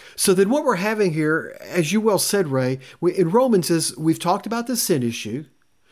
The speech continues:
and then there's the es-, the issue of the justification that is by faith. But now we come to chapter six, where they've raised this question about, well, can I go ahead and sin? But Paul's countering the argument that,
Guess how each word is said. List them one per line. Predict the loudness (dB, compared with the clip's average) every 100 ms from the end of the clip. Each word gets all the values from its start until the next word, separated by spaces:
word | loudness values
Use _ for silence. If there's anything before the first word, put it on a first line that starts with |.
| _ -8
and | -2 2
then | 2
there's | 2 -2 -2
the | 2
es-, | 2 0
the | -6 0 0
issue | 0 -2
of | -2
the | -4
justification | -4 -6 -6 -8 -6 -6 -6 -6
that | -6
is | -6
by | -8
faith. | -10 -10 -12 -14 -20 _ _ -20 -20 -14
But | -8
now | -4 -2 0 -2
we | -2
come | -2 -4
to | -4
chapter | -4 -6 -6 -6
six, | -8 -4 -2 -2 -4 -14 _ -20 -4
where | 2 4 6 4 -2
they've | -16 -4 0 0
raised | 2 2 0 -2
this | -4 -4
question | -8 -4 -2 -2 -6 -6 -8 -10 -14 _
about, | -6 -2 -2 -2
well, | -2 0 0 -2 -12 -18 -20 -18 -8
can | -4 -4
I |
go | -2 0
ahead | 0 0 -2
and | -2
sin? | -2 -2 -2 -6 -10 _ _ _ _ _ -10
But | -8 -8
Paul's | -6 -4 -2 -4
countering | -4 -2 0 0
the | 0
argument | 0 0 0 -2 -6 -2
that, | 0 -2